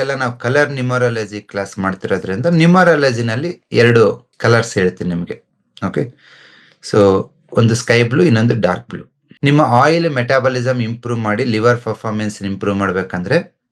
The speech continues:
ವಾರದಲ್ಲಿ ಒಂದ್ ದಿವ್ಸ ನಂಬರ್ ಟೂ ಅಂತ ಬರೀರಿ ಲಿವರ್ ರಿಫ್ಲೆಕ್ಸಿಗೆ, ನಂಬರ್ ಟೂ ಡಾರ್ಕ್ ಬ್ಲೂ. ಎಷ್ಟ್ ದಿವ್ಸ? ವಾರದಲ್ಲಿ ಒಂದ್ ದಿವ್ಸ. ನಾನು ಎಷ್ಟ್ ದಿವ್ಸ ಅಂತಾನೆ ಹೇಳ್ತೇನೆ, ಅಷ್ಟೇ ಮಾಡಿ. ಆಮೇಲೆ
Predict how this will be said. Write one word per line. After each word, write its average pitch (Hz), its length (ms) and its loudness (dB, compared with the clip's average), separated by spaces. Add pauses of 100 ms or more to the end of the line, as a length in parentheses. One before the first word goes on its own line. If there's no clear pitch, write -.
(380)
ವಾರದಲ್ಲಿ 139 480 4 (100)
ಒಂದ್ 110 220 0
ದಿವ್ಸ 120 200 0 (380)
ನಂಬರ್ 127 320 2 (180)
ಟೂ 160 100 0 (100)
ಅಂತ 123 160 -4 (760)
ಬರೀರಿ 98 280 -6 (220)
ಲಿವರ್ 117 300 4
ರಿಫ್ಲೆಕ್ಸಿಗೆ, 101 500 -6 (600)
ನಂಬರ್ 107 280 2 (120)
ಟೂ 165 80 4 (560)
ಡಾರ್ಕ್ 92 340 -2
ಬ್ಲೂ. 85 120 -8 (920)
ಎಷ್ಟ್ - 160 -10
ದಿವ್ಸ? 120 140 0 (420)
ವಾರದಲ್ಲಿ 110 480 2 (640)
ಒಂದ್ 98 180 0
ದಿವ್ಸ. 87 180 -6 (500)
ನಾನು 120 160 6 (140)
ಎಷ್ಟ್ 113 180 -2
ದಿವ್ಸ 123 220 2
ಅಂತಾನೆ 131 280 2
ಹೇಳ್ತೇನೆ, 120 320 2
ಅಷ್ಟೇ 127 280 2
ಮಾಡಿ. 87 200 -4 (720)
ಆಮೇಲೆ 113 280 2